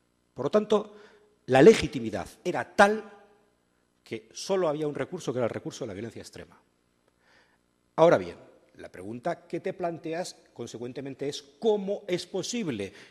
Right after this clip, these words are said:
que una reivindicación tan absolutamente legitimada no sea aceptable? Y la respuesta es porque toca poder. ¿Y qué poder toca? Toca tres poderes: el poder económico,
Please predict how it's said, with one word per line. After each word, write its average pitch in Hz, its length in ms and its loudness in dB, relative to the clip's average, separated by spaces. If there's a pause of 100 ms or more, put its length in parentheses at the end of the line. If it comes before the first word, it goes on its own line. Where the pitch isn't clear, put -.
(100)
que - 380 -2
una 180 720 -4
reivindicación 151 1400 0
tan 196 200 2
absolutamente 165 920 -2
legitimada 180 1000 0 (220)
no 160 180 0
sea 127 260 -2
aceptable? 123 680 0 (220)
Y 107 60 -10
la 95 100 -8
respuesta - 640 -4
es - 220 -2 (300)
porque 123 260 -4
toca 117 260 -6
poder. - 280 -18 (420)
¿Y 120 80 -16
qué 240 160 -2
poder 220 300 2
toca? - 400 0 (360)
Toca 151 380 -4 (100)
tres 156 280 6
poderes: 85 580 -14
el 98 140 -14
poder 190 320 6
económico, 123 640 -6